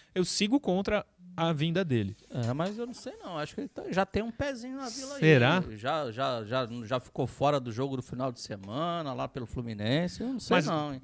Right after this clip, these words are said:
Speaker 1: olha, posso, posso me arrepender. Mas antes ele do que Camacho. Pelo amor de Deus, Camacho e Daverson,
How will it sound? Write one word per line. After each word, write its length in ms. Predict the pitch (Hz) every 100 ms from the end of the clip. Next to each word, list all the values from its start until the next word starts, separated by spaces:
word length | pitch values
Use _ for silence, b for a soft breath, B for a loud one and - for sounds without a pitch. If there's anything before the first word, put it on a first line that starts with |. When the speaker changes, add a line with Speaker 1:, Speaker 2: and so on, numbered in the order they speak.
| -
Speaker 1:
olha, 300 | 143 135 117
posso, 300 | - 139 - _
posso 220 | - 160
me 60 | 170
arrepender. 580 | 170 170 196 147 120 117 _ _ -
Mas 360 | 131 131 - -
antes 480 | 202 311 - 214 139
ele 260 | 165 196
do 120 | 196 190
que 120 | -
Camacho. 540 | 165 151 101 - - _ _ _ _ _ _ _ _ -
Pelo 160 | 156
amor 220 | 160 127
de 100 | 247
Deus, 380 | 220 143 131 -
Camacho 640 | - 143 127 127 202 -
e 40 | 165
Daverson, 760 | 120 151 254 147 113 - 110